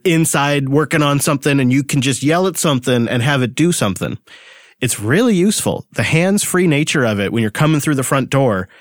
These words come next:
and you can turn some lights on or turn a heater on or you can turn on a coffee pot or, I don't know, in, in the case of manufacturing, it would be probably turn on or off a sensor or something like that.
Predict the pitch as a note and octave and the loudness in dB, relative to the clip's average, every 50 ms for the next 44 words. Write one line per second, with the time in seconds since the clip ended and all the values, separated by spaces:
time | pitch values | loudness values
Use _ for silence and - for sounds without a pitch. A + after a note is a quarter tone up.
0 | - - - - - B2+ B2+ B2 A#2+ - A#2+ G2+ - D#3 D#3 C#3 - D3+ C#3 C3+ | -20 -20 -20 -6 -2 0 0 0 0 0 -2 0 0 0 0 2 2 2 2 2
1 | B2+ C3 C3 B2+ - A#2+ G#2 G2 F#2+ F#2+ G2 G2 F#2+ - D3 D3 C3 A#2 C#3 C3+ | 2 0 -2 -2 -2 -2 0 0 0 0 -2 -2 -2 0 0 0 2 2 2 0
2 | A#2+ A2 G2+ G2+ F#2+ G2 G2+ G2 F#2 G2 G2+ G2 - - F#2+ F#2 F#2 - _ - | 2 0 0 -2 -2 -4 -4 -4 -2 -4 -4 -6 -6 -8 -10 -10 -10 -12 _ -2
3 | D#3+ D#3+ D3+ C#3+ C3 A#2 - C3 A#2 G#2+ A2+ G#2 - - F2 - E2 E2+ G2 - | 0 0 0 0 -2 -2 -2 -2 -2 -2 -4 -4 -4 -4 -4 -2 -4 -4 -6 -10
4 | - - - - - - - D3+ D#3 C#3 A#2 G#2+ A2 G#2+ G#2+ - B2+ A#2 A#2 - | -18 -20 -20 -20 -20 -6 -2 0 0 0 2 0 0 0 0 0 0 0 0 0
5 | - D#3 C#3+ B2+ - B2 B2+ C3+ B2+ A#2+ B2 A#2+ - E3 E3 E3 - - - B2 | 0 0 0 0 0 0 2 2 2 2 0 0 0 0 0 0 -2 -2 0 0
6 | G#2+ G2+ G2+ G2+ - - - - - - - C#3 C3 C3 A2 B2 A#2 - D3 C3 | 2 0 0 -2 -6 -10 -20 -20 -14 -4 0 2 2 2 2 0 0 0 0 0
7 | A2+ A#2 A2+ G#2 - - D#3+ D3 C3 C3 B2+ B2+ B2+ B2 A#2 - G#2+ - - D#3 | 2 0 0 0 0 0 0 2 2 2 2 0 0 0 -2 -2 -4 -2 -2 0
8 | C#3+ C#3 C3 - - G#2 F#2 F2+ F2 F2+ F#2 F2+ - D3+ B2+ G#2+ A2 G#2 G2 F2+ | 0 0 0 -2 -2 -4 -4 -4 -4 -4 -6 -4 -4 -4 -2 -2 -2 -4 -4 -6
9 | F2 - D#3 D3+ C3 G2+ F#2+ - | -6 -4 -2 -2 0 -2 -2 -6